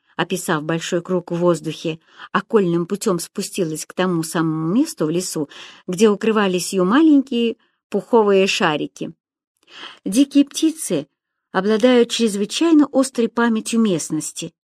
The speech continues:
и потому мать Куропатка опустилась как раз на ту самую кочку, поросшую травой,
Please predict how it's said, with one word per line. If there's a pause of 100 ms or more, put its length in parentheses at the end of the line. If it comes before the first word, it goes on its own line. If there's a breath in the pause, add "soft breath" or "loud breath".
(480 soft breath)
и
потому
мать
Куропатка (240 loud breath)
опустилась
как
раз
на
ту
самую
кочку, (240 soft breath)
поросшую
травой,